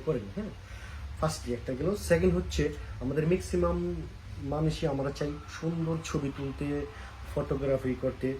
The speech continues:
তো এই ফোন দুইটা এত সুন্দর ক্যামেরা ইউজ করা হয়েছে, এত ভালো ক্যামেরা। আপনি এটা যদি Google Pixel সিক্সটার কথা বলি, এটা iPhone তেরোর সাথে কম্পিউটার করা হয়েছে, iPhone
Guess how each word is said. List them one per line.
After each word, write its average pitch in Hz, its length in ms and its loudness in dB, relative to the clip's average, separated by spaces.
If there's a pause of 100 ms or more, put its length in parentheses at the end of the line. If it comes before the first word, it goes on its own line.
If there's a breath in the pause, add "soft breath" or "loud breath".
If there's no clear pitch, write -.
তো 120 320 2 (140)
এই 196 140 4
ফোন 165 260 4
দুইটা 160 220 6
এত 151 480 0
সুন্দর 165 400 2
ক্যামেরা 151 320 4
ইউজ 147 200 2 (100)
করা 160 100 4
হয়েছে, 139 280 0
এত 131 240 0
ভালো 120 240 0
ক্যামেরা। 139 400 0 (300 loud breath)
আপনি 160 240 4
এটা 160 300 4
যদি 147 140 0 (140)
Google 160 240 4
Pixel 170 240 0
সিক্সটার - 360 -2
কথা 165 200 2
বলি, 180 240 2
এটা 160 240 0
iPhone 165 280 2
তেরোর 135 200 0
সাথে 170 240 -2
কম্পিউটার 160 540 0
করা 120 100 -2
হয়েছে, 117 300 -4 (480 loud breath)
iPhone 156 280 2